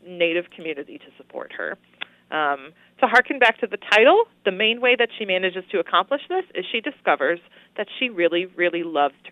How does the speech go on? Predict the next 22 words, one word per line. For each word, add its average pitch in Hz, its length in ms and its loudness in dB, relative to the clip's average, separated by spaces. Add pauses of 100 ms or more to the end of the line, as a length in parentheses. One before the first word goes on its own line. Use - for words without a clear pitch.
garden. 135 540 -4 (380)
Um, 139 420 -6
and 165 180 -6
unintentionally, 202 1000 -2 (100)
this 180 120 2 (120)
sort 160 200 4
of 151 180 -2 (180)
calls 190 360 0 (100)
back 180 280 2 (140)
to 190 260 -6
many 180 220 -4
of 240 140 -4
her - 240 -6
ancestors, 170 720 -8 (420)
uh, 139 280 4
as 160 140 -2 (140)
they 175 160 6
worked 185 340 0
on 160 220 0
the 156 80 -6
Minnesota 143 520 0
land, 143 480 -6